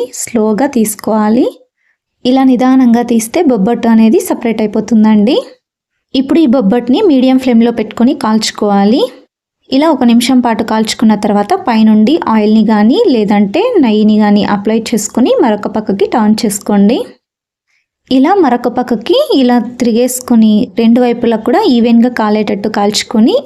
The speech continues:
ఇలా పక్కకు తీసేసుకోండి. సేమ్ ప్రాసెస్లోనే మిగతా వాటిని కూడా ఇలానే చేసుకోవాలి. కాల్చుకునేటప్పుడు ఈవెన్గా రెండు వైపులా కూడా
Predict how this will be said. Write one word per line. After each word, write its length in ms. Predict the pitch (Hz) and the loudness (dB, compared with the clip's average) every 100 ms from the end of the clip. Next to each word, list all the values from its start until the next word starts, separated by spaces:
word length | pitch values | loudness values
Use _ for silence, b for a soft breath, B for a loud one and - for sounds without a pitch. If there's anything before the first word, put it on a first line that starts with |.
| - | -2
ఇలా 160 | 233 247 - | -2 -2 -4
పక్కకు 300 | 226 208 202 | -4 -6 -4
తీసేసుకోండి. 680 | 202 196 - - 202 208 370 587 - - | -4 -4 -6 -2 0 2 0 -2 -8 -4
సేమ్ 300 | 247 233 311 - | -2 0 0 -2
ప్రాసెస్లోనే 680 | 214 214 240 233 220 220 220 | -4 -4 -4 0 2 2 2
మిగతా 300 | 208 233 254 254 | 0 0 -2 0
వాటిని 340 | 220 214 214 202 208 | 0 0 0 -2 -2
కూడా 180 | 233 453 480 | -2 0 0
ఇలానే 440 | 233 214 226 220 415 571 - 254 | 0 2 2 2 0 -4 -6 -4
చేసుకోవాలి. 720 | 220 - - 214 214 214 427 - _ _ _ _ - 247 | -4 -6 -4 -2 0 0 0 -4 _ _ _ _ -6 -2
కాల్చుకునేటప్పుడు 800 | 240 240 - 247 226 226 294 370 - - | 0 -2 0 0 0 -2 -2 -2 -2 -2
ఈవెన్గా 340 | 240 240 233 320 339 | 0 2 2 2 2
రెండు 160 | 233 233 | 2 2
వైపులా 280 | 226 226 233 214 | 0 0 -2 0
కూడా 120 | 311 | -2